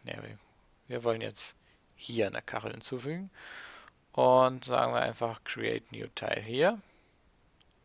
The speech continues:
Das dauert wieder einen kleinen Moment. Jetzt müssen wir natürlich auch wieder hier einmal Run und Current Tile, damit das auf die Höhe anpasst. Aber er hat schon direkt, ähm, das richtige Hintergrundbild geladen.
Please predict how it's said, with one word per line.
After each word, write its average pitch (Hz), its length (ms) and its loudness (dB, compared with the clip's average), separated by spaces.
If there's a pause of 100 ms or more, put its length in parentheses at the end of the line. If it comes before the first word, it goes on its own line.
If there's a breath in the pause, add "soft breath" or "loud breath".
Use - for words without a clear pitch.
(800 soft breath)
Das - 200 -4
dauert 117 260 2
wieder 135 140 -2
einen 139 120 -4
kleinen 143 200 2
Moment. 156 420 -6 (920 loud breath)
Jetzt 123 200 0
müssen 143 180 -2
wir 127 60 6 (100)
natürlich 151 500 -2
auch 139 320 4
wieder 135 580 4
hier 123 320 0
einmal 107 500 0
Run 117 360 2
und 110 180 -12
Current 107 320 0
Tile, 151 360 4
damit 110 260 -6
das 113 140 -4
auf 113 120 -4
die 113 140 -8
Höhe 131 200 2
anpasst. 123 500 -4 (100)
Aber 131 280 8
er 117 80 4
hat 120 160 2
schon 120 180 -4
direkt, 110 680 -2
ähm, 104 400 -4 (640 loud breath)
das - 160 2
richtige 127 300 0
Hintergrundbild 113 680 4
geladen. 101 520 -6